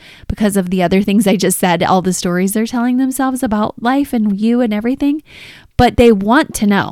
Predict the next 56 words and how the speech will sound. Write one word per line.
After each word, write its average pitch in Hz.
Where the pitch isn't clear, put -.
They 196
do 202
have 247
a 226
deep 196
desire 175
to -
know 165
what's 160
in 170
your 156
heart, 151
and 185
they 185
want 180
to 196
be 190
able 175
to -
allow 170
their 165
courage 196
to 170
come 180
out 170
and 165
help 170
you 202
with 170
your 185
stuff -
too. -
So 196
it's 220
kind 262
of 262
interesting 226
how 190
sometimes 196
spouses 180
think, 170
"Well, 226
my 226
six 269
has 254
a 247
lot 202
of 190
worries. 190
I 196
don't 185
want 190
to 190
add 190
to -
them 170